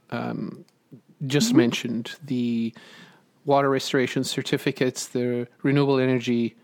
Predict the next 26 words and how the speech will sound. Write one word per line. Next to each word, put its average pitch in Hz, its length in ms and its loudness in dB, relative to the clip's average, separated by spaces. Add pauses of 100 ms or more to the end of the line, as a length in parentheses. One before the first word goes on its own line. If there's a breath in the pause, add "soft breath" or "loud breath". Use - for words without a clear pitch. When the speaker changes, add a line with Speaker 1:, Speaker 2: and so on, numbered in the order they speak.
Speaker 1:
certificates. - 1040 -6 (300)
Speaker 2:
Mm-hmm. 262 200 6 (380)
Speaker 1:
I'm 160 200 4
sorry, 107 280 -2
the 151 120 -6
water 180 380 4
restoration 180 680 6
Speaker 2:
<laughs> 220 40 -2
Speaker 1:
credits, 131 520 2
<laughs> - 0 -
Speaker 2:
It's - 180 4 (100)
Speaker 1:
the 233 80 6 (720 loud breath)
Speaker 2:
a 240 260 10
Speaker 1:
renewable 196 420 8
Speaker 2:
mouthful, - 0 -
Speaker 1:
energy 185 360 10
Speaker 2:
yes. 175 160 8
Speaker 1:
certificates, 165 760 6
and 151 200 4
the 147 60 4
carbon 151 380 8
Speaker 2:
<laughs> 127 120 6
Speaker 1:
offsets. 123 400 2
Can - 80 -14
you - 300 -8
Speaker 2:
Absolutely. 202 420 6